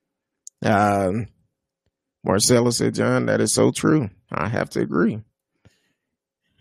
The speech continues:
John said, "Sad to say." Yeah, it is. We want that microwave,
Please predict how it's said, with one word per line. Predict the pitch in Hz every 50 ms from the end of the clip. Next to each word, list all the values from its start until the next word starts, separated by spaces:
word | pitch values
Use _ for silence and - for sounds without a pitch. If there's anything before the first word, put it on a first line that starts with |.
| _ -
John | - - - 60 69 98 107
said, | - - 120 117 113 107
"Sad | - 107 107 110 110 117 120 -
to | - -
say." | - - 143 151 156 135 - - - -
Yeah, | - - 104 247 - - _ _ _ _ _ _ _ _ _ _ _ _ -
it | - 117 165
is. | 190 240 - 190 113 - - - _ _ _ _ _ _ _ _ _ _ _ _ _ _ _
We | - - - 95 131 156
want | - 143 180 175 180 165 143 - _
that | 160 151 120 117
microwave, | 123 107 117 120 127 135 131 - 127 120 117 113 107 98 90 78 69 90 104 78 - -